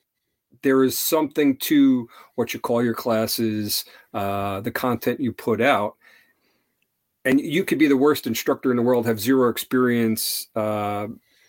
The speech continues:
but have great content, and people will sign up for your classes or buy your products. And the, the other way around, you could be the, the most experienced person in the world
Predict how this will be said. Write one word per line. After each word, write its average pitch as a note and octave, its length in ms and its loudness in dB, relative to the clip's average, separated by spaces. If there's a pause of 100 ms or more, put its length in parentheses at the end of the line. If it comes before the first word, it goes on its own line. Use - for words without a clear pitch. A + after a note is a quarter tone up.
(260)
but A2+ 80 -2
have A#2+ 160 -2
great A#2 220 0
content, D#3 500 -2 (400)
and A2+ 100 -2
people A#2+ 280 0
will A2 80 2
sign A#2+ 260 2
up A2 80 -2
for - 80 -6
your A2 80 -2
classes A#2 500 0
or A2+ 60 0
buy A#2 220 0
your G#2+ 120 0
products. C3 520 0 (500)
And A#2 340 0
the, C3+ 220 2
the C3+ 160 2
other C3+ 160 6
way C3 140 4
around, B2+ 260 2
you B2 80 0
could A#2+ 140 0
be B2 100 2
the, A2 340 -2 (120)
the - 80 -6
most A#2+ 200 -2
experienced B2 480 0
person B2 320 0
in A2+ 120 2
the G#2+ 80 0
world B2 400 2